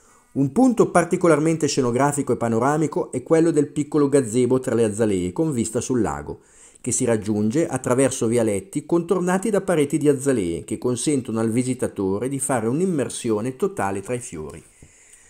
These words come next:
Molto scenografica è anche la valletta detta della Zocca, dove un prato si inerpica su pendio in modo sinuoso, tra cuscini di azalee in fiore. Le varietà di azalee presenti sono elencate in un censimento botanico del millenovecentocinquantotto.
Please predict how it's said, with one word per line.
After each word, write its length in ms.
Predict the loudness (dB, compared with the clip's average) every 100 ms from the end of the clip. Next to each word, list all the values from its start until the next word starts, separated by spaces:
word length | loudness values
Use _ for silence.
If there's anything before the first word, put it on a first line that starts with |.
| _
Molto 280 | 0 0 2
scenografica 680 | 0 0 2 2 2 0 0
è 20 |
anche 240 | 0 0 0
la 120 | 0
valletta 520 | 2 2 0 -2 -2
detta 320 | 0 0 -2
della 340 | 0 2 2 0
Zocca, 640 | -2 -4 -4 -8 -12 -12 -8
dove 300 | 0 2 2
un 180 | -2
prato 400 | -2 -2 -2 -8
si 180 | -8 -4
inerpica 500 | 0 0 0 -2 -4
su 160 | -6 -6
pendio 580 | -6 -4 -4 -2 -2 -4
in 160 | -4 -2
modo 320 | 0 0 -2
sinuoso, 680 | -4 -4 -4 -4 -6 -12 -10
tra 180 | -10 -8
cuscini 540 | -8 -8 -6 -4 -4
di 100 | -2
azalee 380 | -4 -2 -2 -2
in 160 | -6
fiore. 460 | -8 -10 -12 -12 -18 _ _ -20 -20 _ _ _ -8
Le 120 | -2
varietà 360 | 0 0 0
di 120 | 2 0
azalee 420 | 2 2 2 0
presenti 640 | -2 -2 -2 -2 -6 -8
sono 240 | -6 -4 -2
elencate 520 | 0 -2 -2 -2 -2
in 40 |
un 120 | -6 -2
censimento 580 | -2 -2 -2 -2 -2 -4
botanico 540 | -4 -4 -4 -4 -4
del 140 | -2
millenovecentocinquantotto. 1500 | 0 0 -2 -4 -4 -6 -8 -8 -8 -6 -8 -8 -12 -12 -18